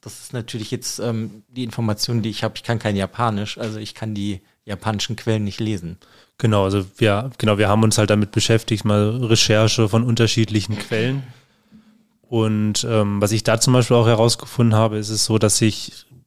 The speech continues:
Speaker 2: es war ja so, dass sich Japan sich Ende des neunzehnten Jahrhunderts wieder geöffnet hat, weil die waren ja so ungefähr in so, so zweihundert Jahre lang in einer Isolierung, äh, Isolation halt von allen anderen Ländern, ist natürlich auch als Inselstaat einfacher, als wenn das, man das jetzt in Deutschland machen würde.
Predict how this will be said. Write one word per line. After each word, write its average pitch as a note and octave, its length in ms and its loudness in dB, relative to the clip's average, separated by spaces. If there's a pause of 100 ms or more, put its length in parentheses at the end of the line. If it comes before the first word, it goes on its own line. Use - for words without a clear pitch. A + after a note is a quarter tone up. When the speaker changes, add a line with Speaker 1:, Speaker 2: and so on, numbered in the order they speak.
Speaker 2:
es - 180 -4
war A#2 100 4
ja A2+ 100 6
so, A2+ 100 4
dass A#2 160 2
sich - 140 -8
Japan A#2 680 2
sich A#2 220 -4
Ende B2 180 6
des A2+ 160 0
neunzehnten A2 440 2
Jahrhunderts A2+ 400 4
wieder G2+ 120 2
geöffnet A#2+ 460 -2
hat, C#3+ 200 0
weil G#2 80 2
die G2+ 120 0
waren A2 180 4
ja G#2 80 4
so G2+ 100 -6
ungefähr A2+ 380 -4
in G#2 80 -4
so, G2+ 80 -6
so G2 280 -10
zweihundert A#2+ 520 2
Jahre A2+ 220 4
lang A2 220 2
in G#2+ 100 -2
einer G2+ 200 -2 (960)
Isolierung, C3 680 4
äh, A2+ 80 2
Isolation B2 960 4
halt A2 180 2
von A#2 160 -8
allen A2 180 0
anderen B2+ 440 0
Ländern, B2 360 2
ist A2+ 100 -4
natürlich A2 320 -4
auch G2+ 160 -4
als G#2 200 -4
Inselstaat G#2+ 600 0
einfacher, G#2+ 640 -2 (360)
als - 200 -8
wenn G#2+ 80 2
das, G2 180 0
man G#2+ 220 2
das F#2+ 140 -4
jetzt - 200 -2
in G2+ 80 -4
Deutschland B2+ 360 0
machen B2 280 -4
würde. B2 320 2